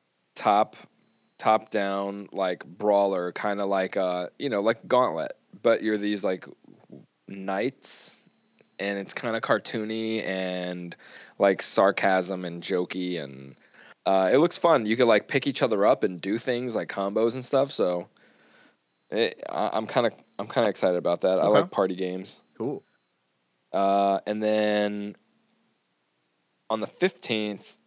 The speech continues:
Speaker 1: we will get Murdered Soul Suspect,
Speaker 2: Ooh, what's
Speaker 1: which,
Speaker 2: that?
Speaker 1: uh, um, it, it didn't get very good reviews. Uh,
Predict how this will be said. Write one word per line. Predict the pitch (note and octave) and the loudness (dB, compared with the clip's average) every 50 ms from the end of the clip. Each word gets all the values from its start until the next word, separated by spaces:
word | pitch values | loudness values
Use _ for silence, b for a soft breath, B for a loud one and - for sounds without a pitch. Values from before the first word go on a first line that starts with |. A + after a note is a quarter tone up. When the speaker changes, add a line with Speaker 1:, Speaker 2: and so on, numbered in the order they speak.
| _ _ _ _ _ _ _ | _ _ _ _ _ _ _
Speaker 1:
we | G#2+ G#2+ A2 G#2+ G#2+ | -4 0 2 2 2
will | G#2 G#2 G#2 | 2 2 0
get | G2 G#2 G2+ - F#2 | 2 2 0 0 -2
Murdered | G2+ G2+ G2+ G#2 G#2 G#2 G2+ G2+ G2 G2 F#2+ F#2 F2+ | -6 -2 0 0 2 2 2 0 0 0 -2 -6 -10
Soul | - - - - G2+ F#2+ F#2 F2+ F2+ | -8 -6 -4 0 2 2 2 2 0
Suspect, | - - - E2+ D2+ - - _ C#2+ B1+ B1+ - - - - - _ _ | -2 -2 -2 -2 -4 -6 -10 _ -6 -6 -6 -8 -12 -20 -20 -20 _ _
Speaker 2:
Ooh, | - C#3+ | -8 -4
what's | A2+ G#2+ F2+ F2 | -2 -2 -2 -2
Speaker 1:
which, | - G#2 A#2+ A#2 D#2+ E2 - | -2 -2 -2 -2 -4 -8 -12
Speaker 2:
that? | - - _ - - - _ - _ b b b b b b b b b b b _ | -16 -20 _ -12 -12 -12 _ -18 _ b b b b b b b b b b b _
Speaker 1:
uh, | - | 2
um, | A#2 A2+ A2+ A2+ A2+ A2+ - _ | 4 4 4 4 0 -6 -8 _
it, | - A#2 A#2 A#2 B2 B2 C3 - | 0 2 4 4 4 4 4 4
it | - B2 A#2 | 2 0 2
didn't | F#2 C3+ - - C3+ A2+ | 2 0 0 0 0 0
get | A#2 A#2 F#2 | 0 0 2
very | G2+ G#2+ G#2+ G#2+ G#2+ | 2 2 2 2 2
good | G2+ A2 G#2 | 0 -2 -2
reviews. | G2+ G2 F#2+ F#2 F#2+ F#2+ F#2 F#2 F#2 F#2+ G2 F#2+ - - _ b b b b b b b b b b _ - | -2 -6 -6 -6 -6 -4 -2 -2 -2 -4 -4 -6 -8 -12 _ b b b b b b b b b b _ -4
Uh, | F#2+ F#2+ F#2+ F#2+ | -2 0 0 -2